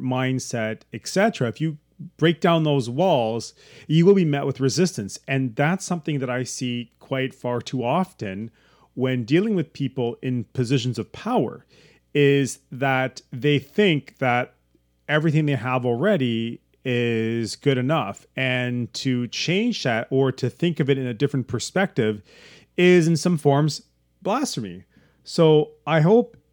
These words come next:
if you are a, a C-level, a business owner,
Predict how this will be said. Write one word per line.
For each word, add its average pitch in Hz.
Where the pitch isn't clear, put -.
if 160
you 190
are 160
a, 135
a 123
C-level, 135
a 110
business 143
owner, 120